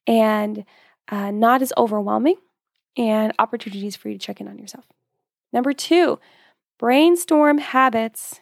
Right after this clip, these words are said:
needed to accomplish these goals. Brainstorm the habits needed to accomplish these goals. So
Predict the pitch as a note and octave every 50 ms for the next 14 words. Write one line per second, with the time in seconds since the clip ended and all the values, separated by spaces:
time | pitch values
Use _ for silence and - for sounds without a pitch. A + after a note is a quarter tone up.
0 | _ _ _ _ _ _ _ _ _ _ _ _ - A3+ A#3 A#3 A3+ A3+ A3+ A3+
1 | - A3+ A3 - G#3 G#3 G3 - G#3 - - G#3+ F#3+ - - F#3 - _ _ _
2 | _ _ _ _ _ _ _ _ _ _ _ _ _ _ _ _ _ _ _ _
3 | _ _ _ _ _ G#3 G#3 A3 A3+ A#3 B3 C4 C#4+ D#4 D#4+ E4 - - - -
4 | - C4 B3+ B3 B3+ B3+ - - - G#3+ G#3+ G#3+ - - A#3 C#4+ D4+ A3+ G#3+ -
5 | - - - - - - - _ _ _ _ _ _ - G#3 A3 A3+ A#3 A#3+ G3+
6 | G3 - - _ _ _ _ _ - A3 - G#3 G3+ F#3+ - G3+ - - G#3 F#3
7 | - - - - - - - - - - _ _ _ - - - G#3+ G3 - -